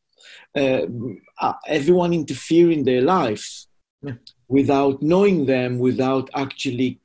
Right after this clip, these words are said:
Speaker 1: really care. It's all assumptions that, um, uh, trying to kind of, uh,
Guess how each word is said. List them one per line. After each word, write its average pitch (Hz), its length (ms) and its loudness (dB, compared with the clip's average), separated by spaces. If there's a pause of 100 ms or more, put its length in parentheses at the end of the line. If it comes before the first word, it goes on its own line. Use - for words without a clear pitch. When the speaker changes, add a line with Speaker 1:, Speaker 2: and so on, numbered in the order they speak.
(220)
Speaker 1:
really 147 600 0
care. 101 560 -4 (580)
It's 139 200 -4 (100)
all 196 360 4
assumptions 147 1120 -4 (360)
that, 135 440 -4
um, 127 600 -2 (600)
uh, 123 320 -2
trying 156 360 -2
to 175 120 -2
kind 156 280 -2
of, 131 200 -2
uh, 139 260 2